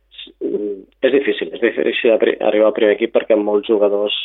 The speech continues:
en, sobretot ja en època de cadet, juvenil, hi ha, hi ha molts nens que ja es, o es cansen del futbol o troben una altra alternativa o,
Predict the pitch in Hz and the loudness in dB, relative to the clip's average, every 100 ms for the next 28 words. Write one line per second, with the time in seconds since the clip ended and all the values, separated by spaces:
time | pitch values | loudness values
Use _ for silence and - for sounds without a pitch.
0 | - 92 90 90 87 87 - 92 98 98 | -10 -10 -8 -8 -12 -16 -8 -6 -4 -2
1 | 104 101 95 98 98 98 95 - _ _ | -2 -2 -8 -6 -6 -6 -10 -16 _ _
2 | _ _ _ _ 98 95 107 107 107 - | _ _ _ _ -2 4 4 4 2 0
3 | 107 101 107 110 107 104 104 - _ - | 2 2 2 0 -4 -8 -10 -12 _ -20
4 | _ _ _ _ _ _ _ _ 175 - | _ _ _ _ _ _ _ _ -10 -4
5 | - 95 95 98 - - - 107 95 98 | -2 -2 -2 -4 -6 -10 -8 -2 -2 -2
6 | 98 95 - 98 - - - - 98 98 | -4 -6 -2 -2 -2 -12 -8 -4 -4 -6
7 | - 113 117 107 101 104 98 127 123 120 | -2 0 0 -2 -4 -6 2 4 4 4
8 | 107 110 101 101 98 98 98 95 98 98 | 2 0 -2 -4 -6 -4 -4 -4 -10 -10
9 | - 131 127 120 120 104 - 139 139 - | -4 -2 0 0 0 0 -4 -6 -8 -10
10 | - | -12